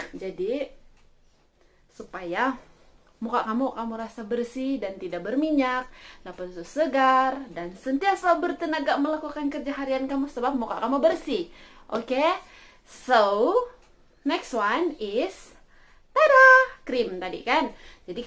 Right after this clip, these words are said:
krim ini tujuan dia untuk melindungi kamu punya skin daripada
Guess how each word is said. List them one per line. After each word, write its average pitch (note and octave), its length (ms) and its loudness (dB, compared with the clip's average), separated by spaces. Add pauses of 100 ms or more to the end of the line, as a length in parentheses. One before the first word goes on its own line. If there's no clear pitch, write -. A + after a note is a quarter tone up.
krim F#4+ 320 0
ini G#3+ 480 -4
tujuan G3+ 560 -6
dia G3+ 320 -6
untuk A#3+ 240 -8
melindungi G#3 880 -2 (400)
kamu F4+ 320 0
punya F4 320 2
skin F4 560 0
daripada D#4+ 880 4